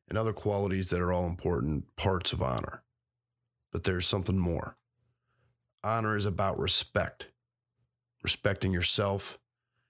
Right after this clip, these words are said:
giving respect to others, earning respect from others, and maintaining that respect.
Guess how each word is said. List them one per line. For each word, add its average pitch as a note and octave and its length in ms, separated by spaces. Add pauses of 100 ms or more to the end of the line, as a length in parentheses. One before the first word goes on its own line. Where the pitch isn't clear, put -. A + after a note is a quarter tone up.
(240)
giving G#2+ 260
respect G2 440
to - 120
others, F2+ 460 (640)
earning G#2+ 320
respect E2 420
from F2+ 180
others, B1 420 (420)
and F#2 100
maintaining F#2 640
that G#1+ 180
respect. - 540